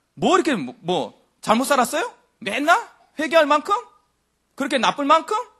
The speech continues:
아니라니까요. 똑같이 제조도 우리는 천국 가. 그러니까 우리가 더 제조도 돼, 사실은. 지들은 조금 하나하나만 저져도 지옥 가는데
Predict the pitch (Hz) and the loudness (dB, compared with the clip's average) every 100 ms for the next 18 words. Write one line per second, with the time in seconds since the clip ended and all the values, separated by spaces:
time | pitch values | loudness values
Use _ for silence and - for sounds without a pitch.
0 | _ - 135 185 311 320 285 254 185 - | _ -18 -8 0 0 2 0 0 -4 -10
1 | _ _ _ _ _ _ _ _ _ _ | _ _ _ _ _ _ _ _ _ _
2 | _ - 359 370 359 320 262 277 254 247 | _ 0 0 4 2 2 -2 0 -2 -4
3 | 240 262 214 - - _ _ _ _ _ | -4 -6 -8 -10 -12 _ _ _ _ _
4 | 185 208 180 226 - 190 233 220 202 220 | -6 -4 -2 -4 -2 -4 -4 -4 -2 -4
5 | 196 - - 135 92 _ _ _ _ _ | -4 -10 -14 -16 -18 _ _ _ _ _
6 | _ _ _ _ _ - - 302 330 381 | _ _ _ _ _ -20 -4 -2 0 -2
7 | 302 415 - 494 480 440 415 311 320 330 | -2 -4 -4 -4 -2 0 0 -2 -6 -6
8 | 311 339 339 262 220 185 | -6 -4 -2 -2 -2 -8